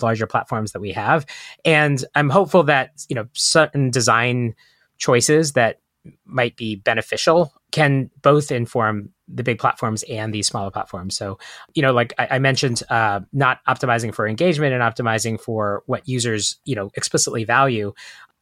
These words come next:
You know, some of these platforms can experiment with new user interfaces that ask users what they explicitly value in more direct ways. So the Narwhal Project, for example, has, uh, you know, buttons that say, like, "That was clarifying," or, "That was new to me." So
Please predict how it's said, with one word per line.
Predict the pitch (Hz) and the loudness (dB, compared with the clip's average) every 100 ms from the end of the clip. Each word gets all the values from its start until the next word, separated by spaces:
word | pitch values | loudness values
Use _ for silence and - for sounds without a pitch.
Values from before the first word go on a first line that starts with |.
| _ | _
You | 175 | 2
know, | |
some | 160 190 | 4 4
of | |
these | 190 | 2
platforms | - 160 - 147 139 | 4 0 2 0 2
can | 139 | 0
experiment | 123 - 202 131 107 | 0 2 4 4 0
with | 139 120 | -2 -2
new | 117 139 | 0 2
user | 139 131 135 | 2 0 0
interfaces | 139 151 123 113 117 104 | 0 0 0 -4 -6 -6
that | 113 - 117 | -8 -4 0
ask | 139 - | 0 0
users | 123 113 110 | -4 -4 -4
what | 117 107 | -6 -8
they | 110 | -8
explicitly | 104 - 117 - 117 | -6 -6 -6 -6 -10
value | 98 98 104 107 | -10 -8 -8 -8
in | 120 | -8
more | 113 110 | -6 -6
direct | 104 98 98 | -6 -10 -12
ways. | 107 95 73 - | -14 -16 -10 -8
So | 95 98 - - - | -8 -14 -16 -20 -4
the | 147 | 2
Narwhal | 143 139 | 4 2
Project, | 135 127 120 | 2 0 0
for | 123 | -2
example, | 113 120 110 | -4 -4 -6
has, | 101 101 98 - | -8 -8 -10 -12
uh, | - 90 85 _ _ | -14 -14 -16 _ _
you | 117 | -16
know, | 87 - _ _ | -16 -20 _ _
buttons | 123 123 - 117 95 | -6 -4 -4 -6 -8
that | 98 | -10
say, | - 110 | -8 -8
like, | 104 95 - | -8 -6 -4
"That | 131 | -2
was | 143 120 | -2 -4
clarifying," | - 147 143 - 85 - 92 - | -2 0 0 -2 -10 -14 -18 -16
or, | 113 98 | -12 -10
"That | 95 123 | -6 -4
was | 135 113 | -2 -2
new | 120 | -2
to | 131 | -2
me." | 98 85 82 - - - | -4 -10 -14 -20 -20 -4
So | - 160 | 2 2